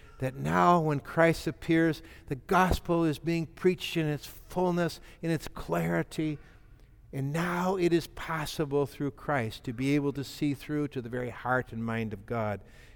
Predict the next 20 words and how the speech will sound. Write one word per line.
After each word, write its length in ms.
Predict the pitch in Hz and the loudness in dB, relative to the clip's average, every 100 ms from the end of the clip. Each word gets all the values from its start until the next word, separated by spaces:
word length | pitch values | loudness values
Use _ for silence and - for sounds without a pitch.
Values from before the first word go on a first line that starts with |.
| - | -6
What 160 | 135 | 0
is 200 | 143 135 | 0 2
that 260 | 147 127 107 | 0 0 -2
good 240 | 127 120 | -6 -6
news? 460 | 117 123 127 127 - - - - - - - - - - | -4 -2 -2 -4 -12 -20 -20 -20 -20 -20 -20 -20 -20 -18
Saint 300 | - 135 123 | -6 -4 -2
Paul 240 | 135 127 | 0 2
writes 360 | 120 123 120 - | 2 0 -2 -6
in 100 | 123 | -8
Second 340 | - 127 123 | -6 -6 -6
Corinthians 600 | - 135 123 - 123 117 | -6 -4 -4 -2 -4 -4
chapter 500 | - - 131 120 - | -4 0 0 0 -6
five, 420 | - 151 135 123 - - - - | -4 2 4 4 0 -14 -20 2
"God 400 | 147 165 170 160 - | 8 10 10 6 -2
was 200 | 135 127 | -4 -2
reconciling 1200 | 120 156 165 165 156 143 - 147 151 151 151 147 - - - | 6 6 6 2 0 -2 -2 2 4 4 0 -2 -6 -18 -4
the 120 | 127 | -2
world 540 | 117 139 151 151 147 - - - | 2 6 8 8 6 0 -16 -20
to 120 | - 139 | -4 -2
himself 760 | 123 110 - 151 147 143 - | 0 -4 0 4 6 4 0